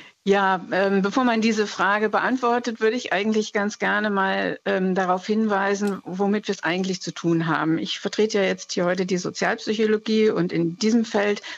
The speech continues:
verstehen wir unter Aggression ein Verhalten mit Schädigungsabsicht. Und ich glaube, wir müssen uns klar machen von vornherein, dass Aggression so etwas ist wie eine soziale Konstruktion. Wir verständigen uns als Gesellschaft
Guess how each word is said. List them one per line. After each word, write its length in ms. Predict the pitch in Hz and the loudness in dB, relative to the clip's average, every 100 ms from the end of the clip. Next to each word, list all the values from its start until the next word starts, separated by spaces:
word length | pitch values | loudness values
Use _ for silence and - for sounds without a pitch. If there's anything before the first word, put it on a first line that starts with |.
| - | -16
verstehen 460 | - 196 - 175 | -4 -4 0 0
wir 100 | 180 | 2
unter 320 | 165 180 185 160 | 2 0 0 -2
Aggression 720 | 170 - 180 - 175 175 175 | -2 -4 -4 -2 0 2 0
ein 180 | 160 170 | 0 -2
Verhalten 580 | - 160 170 180 180 165 - - | -2 0 0 2 0 0 -8 -12
mit 300 | - 170 165 - - | 0 0 0 -12 -4
Schädigungsabsicht. 1120 | - 180 202 196 160 175 143 - - - - - - - | 2 4 4 2 2 0 -4 -6 -4 -4 -6 -10 -20 -4
Und 80 | 185 | -2
ich 120 | 208 | 0
glaube, 200 | 214 214 | 0 0
wir 60 | 208 | 2
müssen 220 | 214 214 | 2 0
uns 220 | 185 - | -2 -2
klar 300 | - 160 175 | -2 0 2
machen 220 | 240 254 | 2 0
von 140 | 226 190 | 0 -2
vornherein, 580 | - 185 185 165 202 | 0 0 2 2 2
dass 200 | 233 202 | 2 0
Aggression 720 | 170 - 175 - 180 202 226 220 | -4 -2 -4 0 2 4 4 2
so 60 | |
etwas 300 | - - 180 | 0 -2 -4
ist 220 | - 185 | -2 -2
wie 140 | 196 190 | 0 0
eine 280 | 170 175 185 - | 2 2 0 -4
soziale 720 | - 180 180 185 185 196 180 | -2 -2 0 0 2 2 0
Konstruktion. 880 | - 175 165 165 147 - - 127 - - - - | 0 0 0 0 -6 -8 -8 -6 -6 -10 -20 -2
Wir 240 | 185 185 | 2 2
verständigen 540 | 180 180 - 240 262 226 | 0 -2 2 4 6 4
uns 140 | 202 | 2
als 200 | - 180 | -2 -2
Gesellschaft 800 | 196 170 180 220 214 202 - - | 0 2 2 2 2 0 -4 -12